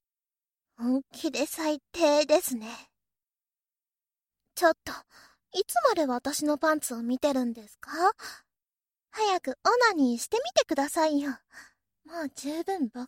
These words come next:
起してるでしょ？そうですね。オナニーしていったら服を返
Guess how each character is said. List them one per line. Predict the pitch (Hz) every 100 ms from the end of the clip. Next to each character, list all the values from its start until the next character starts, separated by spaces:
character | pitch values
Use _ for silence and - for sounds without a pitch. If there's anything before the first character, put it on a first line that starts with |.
| -
起 | - 403
し |
て | -
る | - 539
で | 480 330
し | -
ょ？ | 294 440 _ _ _ _ _ _ _ _ _ _
そ | 392 415
う |
で | 415 302
す | -
ね。 | 262 359 - _ _ _ _ _ -
オ | 392
ナ | 440
ニ | 381 277
ー | 254
し | -
て |
い | 233
っ | 226
た | -
ら | 269 - _ _
服 | - 453 311
を |
返 | - 370